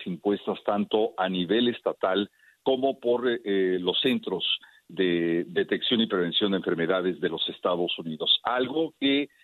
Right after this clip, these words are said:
es difícil de creer cuando vemos la convocatoria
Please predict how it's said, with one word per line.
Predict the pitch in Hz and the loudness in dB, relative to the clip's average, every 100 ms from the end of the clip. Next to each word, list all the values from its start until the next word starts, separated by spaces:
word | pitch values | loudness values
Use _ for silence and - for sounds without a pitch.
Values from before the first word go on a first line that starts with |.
| _ | _
es | 113 123 | -4 -2
difícil | 143 - 147 - 135 | -4 -4 -6 -4 -2
de | 143 | -2
creer | - 139 120 120 - | 0 2 2 0 0
cuando | 147 139 127 123 | 0 0 0 0
vemos | 107 117 117 | 0 -2 -2
la | 104 | -4
convocatoria | - 98 92 - 85 110 104 104 104 | -4 -8 -8 -6 -4 -4 -2 0 0